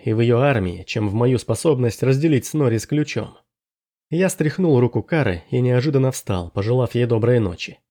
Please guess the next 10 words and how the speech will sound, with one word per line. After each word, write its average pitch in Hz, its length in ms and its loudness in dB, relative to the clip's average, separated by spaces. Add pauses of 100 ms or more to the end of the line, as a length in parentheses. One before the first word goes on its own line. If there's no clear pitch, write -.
(140)
Я 202 200 0
уже 180 220 4
был 185 180 4
так 147 200 0
близко 160 340 2
к 127 80 0
дому, 143 300 2
что - 160 0
чувствовал 110 520 0
это. - 240 -8